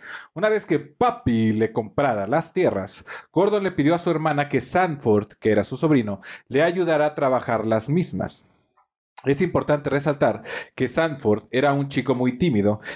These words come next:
y que sabía perfectamente que su tío estaba loco a la verga, que era agresivo y que era pedófilo. Sin embargo, nadie pareció prestarle atención a este pedo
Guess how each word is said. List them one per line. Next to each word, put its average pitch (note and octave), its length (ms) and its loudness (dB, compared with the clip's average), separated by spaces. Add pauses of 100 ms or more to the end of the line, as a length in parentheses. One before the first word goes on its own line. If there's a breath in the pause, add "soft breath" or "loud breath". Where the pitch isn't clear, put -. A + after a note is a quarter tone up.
(140 loud breath)
y B2+ 100 2
que D#3 120 0
sabía D#3+ 400 0
perfectamente D3+ 800 0
que C3 100 0
su - 160 -8
tío D3+ 160 4
estaba C#3+ 360 0
loco C#3+ 640 0
a G#2+ 140 0
la G2+ 120 -2
verga, G#2+ 500 0
que A2+ 100 0
era G#2+ 120 2
agresivo C3 560 -2
y G#2 140 -12
que A2+ 100 0
era G#2+ 220 0
pedófilo. A2 680 0 (440 loud breath)
Sin B2+ 180 -6
embargo, C#3 360 -2
nadie D#3 420 0
pareció C3 500 0
prestarle B2+ 480 0
atención A2+ 460 -2
a - 20 0
este - 180 -8
pedo G2+ 400 0